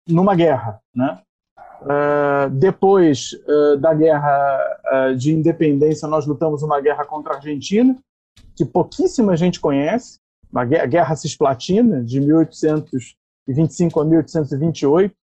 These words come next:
é, é uma guerra, é, pelo controle da então província brasileira mais ao sul, que é o Uruguai,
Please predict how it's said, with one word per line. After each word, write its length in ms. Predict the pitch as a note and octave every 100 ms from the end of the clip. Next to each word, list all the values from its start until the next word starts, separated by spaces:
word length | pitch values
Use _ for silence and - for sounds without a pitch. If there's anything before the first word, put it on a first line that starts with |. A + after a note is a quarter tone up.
| _ -
é, 180 | - -
é 80 | D3+
uma 180 | D3+ D3
guerra, 280 | F#3 E3 D3 _ -
é, 140 | D3+
pelo 260 | D3+ F#3 F#3
controle 640 | F3+ D#3+ C3 F3+ G3 D#3
da 200 | C#3+ D#3+
então 600 | E3 A#2+ F3+ G3+ G3 C3+ - _ _ -
província 840 | E3+ D3+ C#3+ F#3 F#3+ - C#3 G#2+ - _ _ _
brasileira 640 | B2+ D#3 D#3 D#3 D3 F3+ E3
mais 300 | F3 G3+ F#3+
ao 120 | F3
sul, 440 | - - G3+ C#4+ - _ _ _
que 100 | F#3
é 80 | E3+
o 40 |
Uruguai, 460 | F#3 D#3+ E3 A3